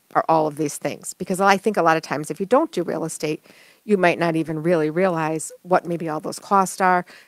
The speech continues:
even how to calculate, like, a net sheet and what all of that might be,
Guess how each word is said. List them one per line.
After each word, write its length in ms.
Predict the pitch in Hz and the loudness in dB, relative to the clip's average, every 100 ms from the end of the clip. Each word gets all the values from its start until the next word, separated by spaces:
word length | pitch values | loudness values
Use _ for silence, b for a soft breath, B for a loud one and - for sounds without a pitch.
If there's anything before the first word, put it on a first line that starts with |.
| B - | B -4
even 180 | 220 | -2
how 140 | 208 190 | 0 2
to 80 | 165 | 0
calculate, 560 | 196 165 160 165 - | -2 -6 -2 -4 -2
like, 160 | 151 - | -4 -4
a 40 | |
net 220 | 156 156 | -2 -2
sheet 320 | - - 175 170 | -4 -2 0 0
and 160 | 156 | -2
what 140 | 160 - | -4 -4
all 180 | 156 160 | -4 -4
of 100 | 160 | -2
that 220 | 147 139 | -4 -4
might 240 | 143 143 - | -6 -8 -4
be, 280 | 156 185 | -2 -2